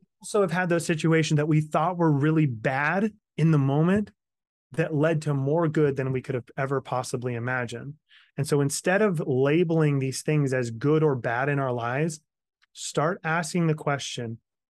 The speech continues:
"What can I learn from this? What is useful about this? And what is not useful about this?" Eliminate that binary polarity of good and bad in situations and circumstances.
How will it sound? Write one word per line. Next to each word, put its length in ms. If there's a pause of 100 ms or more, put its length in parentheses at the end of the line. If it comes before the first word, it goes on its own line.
(120)
"What 280
can 160
I 140
learn 400
from 240
this? 400 (340)
What 220
is 280
useful 460
about 360
this? 320 (260)
And 160
what 160
is 160
not 340
useful 420
about 300
this?" 400 (440)
Eliminate 760
that 400
binary 600
polarity 760
of 240
good 300
and 200
bad 540
in 220
situations 880
and 140
circumstances. 960